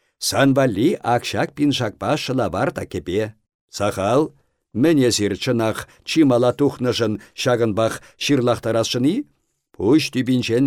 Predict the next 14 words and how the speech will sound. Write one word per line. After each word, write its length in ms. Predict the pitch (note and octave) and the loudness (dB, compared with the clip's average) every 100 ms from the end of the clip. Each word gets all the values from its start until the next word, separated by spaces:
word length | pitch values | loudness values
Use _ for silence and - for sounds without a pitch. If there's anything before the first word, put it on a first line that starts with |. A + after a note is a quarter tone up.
| B2+ | 0
пуҫласа 640 | B2+ B2+ B2+ B2 B2+ C#3+ | -2 -2 -2 0 0 0
ура 300 | C3+ B2 A2 C3+ | 0 0 0 0
тупанне 500 | C3+ G#2+ A#2+ A#2+ B2+ | 0 -2 0 0 -2
ҫити 460 | - F#2 C#3 D#3 - _ | -2 0 2 2 0 _
чаплă 500 | - A2 G2+ F#2 F#2 | -4 -4 -4 -6 -6
тулнандармалла». 1120 | - A2+ G2+ G2 F#2 F#2+ E2+ F#2 F2 F2 D#2+ - _ _ _ _ _ - | -2 -2 0 -2 -2 -4 -4 -6 -4 -4 -6 -10 _ _ _ _ _ -4
«Хуш 320 | A#2 E3+ F#3 | 4 4 4
эппин, 460 | A#3 A#3 A#3 A2 E2+ _ _ _ | -2 -2 -2 -2 -4 _ _ _
пӗр 140 | - C3+ | 0 2
мӑшӑр 360 | D3+ C3 A#2 G#2+ | 4 2 0 -2
аты», — 500 | A2 C#3+ G3 F3+ E2 _ | 0 0 0 -4 -4 _
тере 220 | A2 G#2+ | -2 -2
Михаляна 560 | F#2+ G2 G2 F#2+ F2+ F2+ | 0 -2 -4 -4 -4 -4
староста 720 | - - G2 F2+ - F#2+ F#2+ | -4 -2 -2 -2 -2 -2 -4